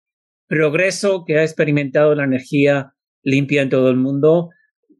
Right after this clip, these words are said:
Bueno, es, de hecho, eh, es inapelable. Eh, lo mismo que ocurrió con la industria de computación, en el momento que más gente puso las ganas y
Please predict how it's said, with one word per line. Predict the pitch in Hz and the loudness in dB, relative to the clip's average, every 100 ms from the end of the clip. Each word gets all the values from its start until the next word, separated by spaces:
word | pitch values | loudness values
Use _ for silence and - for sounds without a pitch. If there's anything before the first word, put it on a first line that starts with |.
| _ | _
Bueno, | - 147 226 - | -2 0 0 -4
es, | 123 - | -10 -8
de | 147 139 | -2 -2
hecho, | 160 208 202 190 | 0 0 0 0
eh, | 143 135 - | -2 -2 -6
es | - 135 - - - | -10 -10 -10 -18 -20
inapelable. | - - 160 151 147 151 165 190 156 180 185 _ _ _ | -14 -4 -2 -2 -2 0 0 0 -2 -6 -10 _ _ _
Eh, | - 135 135 | -4 -2 -2
lo | 131 | 0
mismo | 135 156 | 0 2
que | 160 | 0
ocurrió | 147 139 156 | -2 0 0
con | 165 | 2
la | 147 | 0
industria | 139 143 165 | -2 -2 0
de | 151 | 0
computación, | 147 135 139 139 - 160 165 175 - _ _ - | 0 -2 -2 -2 0 0 0 -2 -12 _ _ -8
en | 135 | -2
el | |
momento | 135 135 143 160 | 0 0 0 2
que | 160 151 151 | 2 2 -2
más | 147 156 151 | -2 -2 -2
gente | 170 165 165 | -4 -2 -4
puso | 156 147 - 165 156 165 | -4 -6 0 2 2 0
las | 156 147 139 | -2 -2 -2
ganas | 147 156 160 | -2 -2 -2
y | 165 | -4